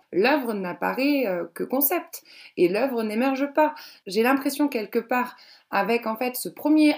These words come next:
avant-goût en fait de l'énergie du Verseau, il y a, euh, tout cet enjeu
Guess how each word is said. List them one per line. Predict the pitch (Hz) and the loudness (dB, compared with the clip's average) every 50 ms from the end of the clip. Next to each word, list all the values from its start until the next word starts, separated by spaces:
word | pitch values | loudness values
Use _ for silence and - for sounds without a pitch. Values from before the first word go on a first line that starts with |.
| - - | 0 0
avant-goût | 233 254 247 233 277 294 294 269 311 311 285 | 2 2 2 4 2 2 2 2 2 2 0
en | 220 190 185 | 0 -2 -4
fait | - 190 190 | -6 -6 -6
de | 175 175 185 | -4 -2 -4
l'énergie | 180 190 185 185 185 190 190 175 170 165 | -4 -4 -4 -6 -6 -8 -8 -10 -14 -14
du | 165 170 | -14 -10
Verseau, | 156 165 160 - - - - 339 339 - - _ _ _ - - - - _ _ | -8 -6 -8 -8 -8 -8 -8 -8 -8 -10 -14 _ _ _ -20 -20 -20 -20 _ _
il | 196 196 | 0 4
y | 247 | 6
a, | 277 294 285 269 - - | 6 6 6 4 0 -2
euh, | 190 185 180 175 180 180 - _ _ _ - | -2 -2 0 -2 -4 -4 -10 _ _ _ 0
tout | 349 359 349 - | 0 0 0 -2
cet | - - - - 247 247 247 247 247 - 233 | -6 -6 0 2 2 4 2 2 0 -2 -4
enjeu | 220 226 226 226 226 214 190 190 262 349 381 | -4 -2 -2 -2 -4 -4 -4 -2 0 0 0